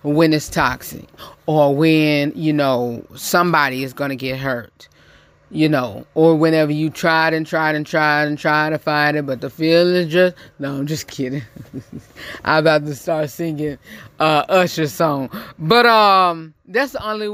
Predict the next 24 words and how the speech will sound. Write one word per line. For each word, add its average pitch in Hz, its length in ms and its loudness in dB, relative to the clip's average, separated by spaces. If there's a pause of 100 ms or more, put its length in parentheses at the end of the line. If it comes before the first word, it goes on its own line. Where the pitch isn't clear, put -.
(100)
only, 214 460 -2
only 208 240 -2
reason, 160 480 0
because 147 680 -2 (320)
we 214 240 4
as, 202 180 4
Chri-, - 500 2
we 202 380 0
as, 175 280 2
oh, 135 140 -4
I'm 123 60 -8
about 131 180 -2
to 147 60 -4
say 170 120 -4
Christians, 160 380 -4
we 208 180 2
as 214 80 4
believers, 196 580 2
we 175 140 0
as 165 100 -2
faith 196 280 4
believers, 196 580 0 (640)
and 208 240 4
even, 208 420 2